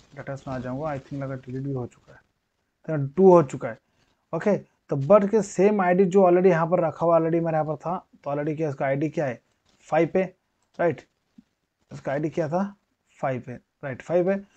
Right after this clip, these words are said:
तो फिर से क्या ना, कार्ड, सेम कार्ड के अंदर क्या है ना, अपडेट के अंदर जो वैल्यू पास हो जाएगा, देखना सेम क्वांटिटी माइनस टू ऐड हो जाएगा, देखना अभी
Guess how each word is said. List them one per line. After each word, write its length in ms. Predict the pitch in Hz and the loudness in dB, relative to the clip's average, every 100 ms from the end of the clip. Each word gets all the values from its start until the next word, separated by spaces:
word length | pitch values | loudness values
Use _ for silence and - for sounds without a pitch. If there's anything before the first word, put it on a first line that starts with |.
| _ _ | _ _
तो 80 | 175 | -4
फिर 200 | 147 202 | 2 2
से 120 | 190 | 4
क्या 140 | 196 202 | 2 2
ना, 60 | |
कार्ड, 340 | 202 - 170 165 | 0 2 2 2
सेम 220 | - 190 | 0 0
कार्ड 200 | 175 175 | 4 2
के 100 | 180 | 2
अंदर 200 | 170 180 | 0 0
क्या 140 | 175 180 | 0 -2
है 40 | |
ना, 60 | 170 | -2
अपडेट 220 | 151 165 | -2 -4
के 60 | |
अंदर 140 | 170 175 | -2 0
जो 80 | 170 | 0
वैल्यू 240 | 143 160 | -2 -2
पास 240 | 160 160 151 | 0 0 -2
हो 60 | |
जाएगा, 200 | 156 156 | -4 -4
देखना 240 | 151 - 160 | -4 -6 -10
सेम 260 | - 156 156 | -8 -8 -6
क्वांटिटी 320 | 147 143 156 | -8 -8 -8
माइनस 300 | 143 147 135 | -8 -8 -4
टू 100 | 151 | 0
ऐड 120 | 139 | 0
हो 60 | 143 | -2
जाएगा, 300 | 139 139 139 | -6 -6 -8
देखना 320 | 131 135 139 | -10 -10 -8
अभी 140 | 135 | -8